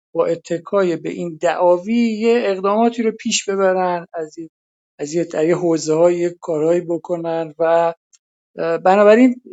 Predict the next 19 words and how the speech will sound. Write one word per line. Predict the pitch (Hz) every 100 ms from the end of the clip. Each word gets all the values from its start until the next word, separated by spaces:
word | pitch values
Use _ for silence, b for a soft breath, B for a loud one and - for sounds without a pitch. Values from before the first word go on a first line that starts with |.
| - _ 175 185
شما | - 208 220
می‌تونید | 247 247 254 240
شواهد | - 190 190 196 214 214 185
زیادی | 170 180 202 220
رو | 226
در | 214 185
هر | - 170 170
دو | 165 175
سو | - - 240
پیدا | 247 214 208 196
کنید | 196 190 185 185 185 - _ _ _ _ _ -
که | - 170 170 165
در | 165 160
هر | 165 160
دو | 156 165
سوی | - - 226
این | 220 214 202
ماجرا | 185 175 170 156 170 202
ما | 190 185 190